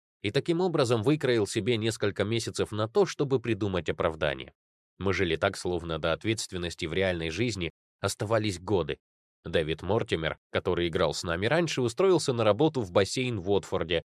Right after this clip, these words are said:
и мы там тусовались. После просмотра фильма «Челюсти» Йок был в ужасе от мысли о том, чтобы купаться в море, но на бассейн этот страх не распространялся. Он присоединялся к нам с Ширли, когда мы плескались после обеда.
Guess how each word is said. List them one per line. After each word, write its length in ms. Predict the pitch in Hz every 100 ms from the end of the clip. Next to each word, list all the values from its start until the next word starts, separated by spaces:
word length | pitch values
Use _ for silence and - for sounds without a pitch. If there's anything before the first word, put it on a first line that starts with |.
| _ _ _
и 80 | 175
мы 160 | 190
там 240 | 170 131 117
тусовались. 680 | 113 - 85 76 67 - - _ _ _
После 260 | 147 131 98
просмотра 480 | 95 - 113 98 92
фильма 340 | 110 95 87
«Челюсти» 440 | - 120 104 -
Йок 260 | 82 101 82
был 160 | 95 92
в 140 | 95
ужасе 420 | 110 85 - 73
от 80 | 67
мысли 300 | 87 92 76
о 80 | 71
том, 240 | 107 101
чтобы 260 | - 80 78
купаться 460 | 85 95 90 92
в 40 | 82
море, 360 | 90 82 73 - _ _ 123
но 160 | 175
на 80 | 208
бассейн 400 | 147 117 151 165
этот 240 | 120 107
страх 400 | - - 90 -
не 80 | 92
распространялся. 960 | 85 - 95 - 95 85 67 - - - _ _ _ -
Он 120 | 110
присоединялся 800 | 127 143 156 151 151 180 156 120
к 80 | 113
нам 260 | 120 113
с 60 | -
Ширли, 460 | - 147 120 101
когда 320 | 85 87 87 101
мы 160 | 120
плескались 560 | 107 87 - 104 92 -
после 340 | 87 - 87
обеда. 380 | 80 73 67